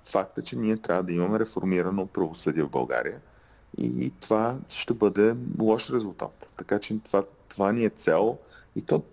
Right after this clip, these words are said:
както и, нали, а, самото име Гешев в момента е само част от проблема.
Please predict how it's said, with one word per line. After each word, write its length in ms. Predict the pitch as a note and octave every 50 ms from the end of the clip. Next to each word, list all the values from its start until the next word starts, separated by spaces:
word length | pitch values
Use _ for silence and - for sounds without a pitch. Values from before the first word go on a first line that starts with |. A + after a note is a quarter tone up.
| - -
както 360 | - B2+ B2+ B2+ - - C3+
и, 160 | B2+ A#2+ A2 - - - - _ _ - -
нали, 260 | A2 A#2 A#2+ A#2 A#2 - - - _ _ - -
а, 220 | F#2+ G2 F#2 D#2 - - - _ - -
самото 540 | - - - - A2 G#2+ A#2+ B2+ - - - - -
име 240 | C3 C#3 C#3 B2
Гешев 520 | G#2 - - G#2 G2+ G#2 G#2+ - - E2+ D#2+ - - D2+
в 120 | - -
момента 640 | E2+ D2+ D2+ D2 D2+ D#2 D#2 D#2 - F#2+ G#2+ C#3 D#3 - - - -
е 280 | G#2 A2 A#2 A#2 A#2+ - - - -
само 340 | - - B2 A2+ A#2 A#2+ A#2+ - _ _ _ _ _ _ _ _ _ _ _ _ _ _ _ _ _ _
част 380 | - - - A#2 A#2+ B2 - -
от 100 | A2 -
проблема. 460 | - - E2+ D#2 D2+ C2+ B1+ B1 B1